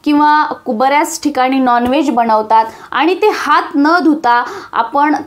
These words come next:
त्या तेलाच्या बरणीला, तेलाच्या याला लावतो आणि हेच तेल आपण देवघरामध्ये वापरतो दिवा लागण्याला. बऱ्याच घरामध्ये तर रोज देवपूजा केली जात नाही, फक्त संध्याकाळी किंवा सकाळी दिवा लावला जातो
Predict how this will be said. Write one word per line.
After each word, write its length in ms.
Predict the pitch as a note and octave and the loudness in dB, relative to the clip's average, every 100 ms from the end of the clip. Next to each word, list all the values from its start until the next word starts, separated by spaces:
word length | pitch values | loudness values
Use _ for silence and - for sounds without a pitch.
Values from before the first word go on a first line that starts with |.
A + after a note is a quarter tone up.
| - | -2
त्या 140 | B3+ | 0
तेलाच्या 540 | B3 C#4+ B3+ C4 B3+ | 0 0 2 2 2
बरणीला, 560 | D4 A#3 A3+ A3+ A3+ A3+ | 0 0 0 0 2 2
तेलाच्या 520 | A#3 A#3 B3 C4 E4 | 2 0 2 2 2
याला 200 | C4 A#3 | 4 4
लावतो 300 | A3+ A3 A3 | 2 0 -2
आणि 300 | A#3+ A3 B3 A3+ | -2 -2 -2 -4
हेच 420 | G#3+ D#4+ G#4+ - - | -2 -2 -2 -4 -2
तेल 180 | C4+ C4 | 0 0
आपण 380 | - - A#3+ C#4+ | -4 -2 0 2
देवघरामध्ये 720 | A3+ A3 G#3 A#3 G#3 G#3 G3+ | 2 2 0 0 0 0 -2
वापरतो 500 | G3 F#3+ F#3 G3+ G3+ | -2 -2 -2 -4 -2
दिवा 320 | G3 A#3 G#3+ F#3+ | -2 0 0 0
लागण्याला. 460 | F#3+ G3 F#3+ F#3 - - - - | 0 -2 -2 -2 -4 -14 -20 -10
बऱ्याच 440 | A3 C#4+ F4+ F#4+ | -2 0 2 2
घरामध्ये 480 | F4+ F4+ E4+ E4+ F4 F4 | 2 2 2 0 0 -2
तर 120 | E4+ | 0
रोज 200 | F4 F4 | 0 0
देवपूजा 480 | C4+ F4 F4 E4+ F#4 | 0 -2 -2 -2 -2
केली 320 | F4+ E4+ G4 | -2 0 2
जात 240 | G4 E4 | 2 0
नाही, 260 | C#4+ A#3 G3 - - | -2 -2 -4 -10 -8
फक्त 260 | D#4+ F4 G4+ | -6 -4 -2
संध्याकाळी 720 | G#4 D#4 C#4+ E4+ F4+ F4+ E4 | -2 0 2 2 2 2 0
किंवा 300 | E4 D#4+ D#4+ | 2 2 2
सकाळी 380 | D#4+ D#4+ D4 C#4+ | 0 0 0 0
दिवा 340 | A#3+ B3 C#4+ | 0 0 2
लावला 340 | F4 D4+ B3+ A#3+ | 2 2 2 2
जातो 440 | A#3 A3+ B3 D4 | 0 0 0 -2